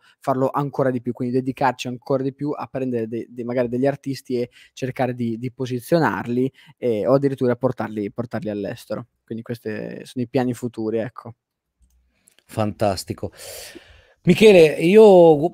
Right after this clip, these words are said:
Speaker 2: ri-, ti ringrazio, ti ringrazio a, a nome anche di Duncan che oggi, eh, non c'è, che è il,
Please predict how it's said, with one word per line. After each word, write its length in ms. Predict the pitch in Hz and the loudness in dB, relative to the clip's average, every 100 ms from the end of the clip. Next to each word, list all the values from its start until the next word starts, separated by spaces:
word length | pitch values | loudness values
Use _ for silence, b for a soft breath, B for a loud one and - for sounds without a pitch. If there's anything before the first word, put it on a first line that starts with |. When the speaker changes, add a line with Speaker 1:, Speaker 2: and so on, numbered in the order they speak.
| 147 | 0
Speaker 2:
ri-, 160 | 143 143 | 0 0
ti 100 | 170 | 0
ringrazio, 920 | 170 160 175 196 - - 226 214 165 | 2 4 4 2 -2 0 4 4 4
ti 100 | 143 | 0
ringrazio 500 | 135 143 147 - 143 | -2 -2 -2 0 0
a, 540 | 131 123 120 120 113 - | 2 0 -2 -4 -8 -8
a 120 | 120 | -4
nome 300 | 127 139 135 | -2 -2 -2
anche 240 | 131 131 123 | -4 -4 -2
di 100 | 123 | 2
Duncan 400 | 135 135 131 120 | 2 0 -2 -2
che 140 | 127 | 2
oggi, 420 | 135 120 117 123 | 2 2 -2 -4
eh, 540 | 107 110 110 110 104 104 | -4 -4 -2 -2 -2 -2
non 180 | 120 123 | -4 -2
c'è, 340 | - 156 131 | 4 4 4
che 380 | - 113 113 113 | -2 -2 0 -2
è 100 | 101 | -6
il, 140 | 104 | -10